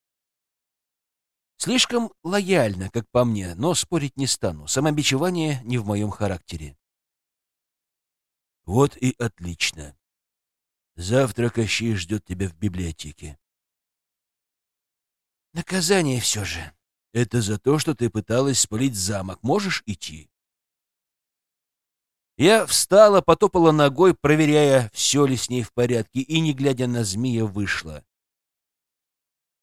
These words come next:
Хотелось остаться, но просить о таком не стану. Гордость у меня ещё осталась. Если уж не нужна декану,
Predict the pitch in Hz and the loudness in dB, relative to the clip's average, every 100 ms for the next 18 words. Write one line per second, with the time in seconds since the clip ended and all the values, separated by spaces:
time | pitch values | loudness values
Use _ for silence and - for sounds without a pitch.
0 | _ - 156 214 208 175 - 175 165 - | _ 0 4 6 6 4 4 4 6 4
1 | - 156 - - 90 69 _ _ _ _ | 6 4 4 -4 -4 -10 _ _ _ _
2 | _ _ _ _ _ _ - 156 175 - | _ _ _ _ _ _ 2 6 6 4
3 | _ _ _ _ _ _ 147 160 185 147 | _ _ _ _ _ _ 4 4 4 0
4 | 143 139 131 123 110 - 85 73 - _ | -2 0 0 2 -2 -4 -8 -12 -18 _
5 | _ _ _ _ _ _ _ _ 110 190 | _ _ _ _ _ _ _ _ 4 4
6 | 185 - 143 127 131 131 110 123 - 107 | 4 0 0 0 0 0 -2 -2 -4 -6
7 | - 104 85 73 - - _ _ _ _ | -4 -4 -4 -8 -10 -12 _ _ _ _
8 | - 160 214 175 190 202 - 131 180 185 | 4 6 6 4 0 0 0 0 2 4
9 | 165 131 165 180 143 - 123 110 98 82 | 4 2 2 2 0 0 2 2 -2 -10
10 | 73 | -14